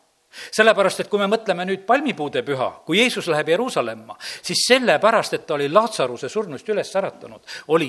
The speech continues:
seal väga palju rahvast juures, kes tulid Jeesusele vastu. Oli väga palju rohkem rahvast, kes võtsid palmioksad kätte. See asi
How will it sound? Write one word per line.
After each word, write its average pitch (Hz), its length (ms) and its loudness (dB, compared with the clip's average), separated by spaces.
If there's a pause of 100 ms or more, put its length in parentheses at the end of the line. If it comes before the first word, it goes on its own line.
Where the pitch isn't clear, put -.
seal 151 300 2 (380)
väga 165 280 4
palju 117 240 -6
rahvast 156 560 -6
juures, 170 480 -4
kes - 220 -14
tulid 120 240 -10
Jeesusele 117 380 -10
vastu. 143 360 -8 (300)
Oli 160 180 2
väga 208 240 2
palju 175 220 2
rohkem 214 260 2
rahvast, 196 320 0
kes - 160 -6
võtsid 202 300 -6
palmioksad 196 560 0
kätte. - 380 -10 (440)
See - 160 4
asi 202 320 4